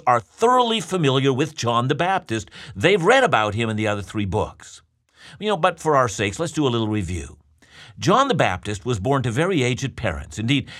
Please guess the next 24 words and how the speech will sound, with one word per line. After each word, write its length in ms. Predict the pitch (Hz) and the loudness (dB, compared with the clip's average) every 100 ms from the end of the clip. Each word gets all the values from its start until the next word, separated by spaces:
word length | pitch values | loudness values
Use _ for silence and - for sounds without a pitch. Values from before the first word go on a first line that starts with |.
| - | -6
his 260 | - 226 175 | -2 0 4
mom 480 | 185 135 180 180 - _ _ | 4 4 2 -6 -18 _ _
was 220 | - 143 110 | 0 0 0
well 380 | 110 165 226 | 0 2 2
past 420 | - 151 170 175 135 | -2 -2 0 0 0
menopause 640 | 160 135 95 110 104 113 | 2 2 0 0 2 2
when 120 | 110 | -2
he 120 | 110 117 | -2 0
was 160 | 135 | -2
born, 480 | 95 117 92 120 147 - - - 156 | -2 -2 -2 -4 -8 -16 -20 -6 -2
and 120 | 139 | 0
the 60 | |
Bible 340 | 131 202 269 233 | 2 2 2 -2
says 260 | - 185 | -2 -4
that 100 | 147 135 | -2 0
his 180 | 160 | 0
birth 340 | 107 170 240 - | 2 0 0 -2
was 200 | 175 127 | -6 -4
miraculous, 800 | 123 127 107 98 95 73 76 - | -4 0 0 -2 -8 -12 -8 -2
and 100 | 170 | 2
that 220 | 214 240 | 4 4
in 140 | 220 185 | 2 0
itself 540 | - - 127 80 - | -2 -4 -4 -4 -6
is 200 | 143 | -6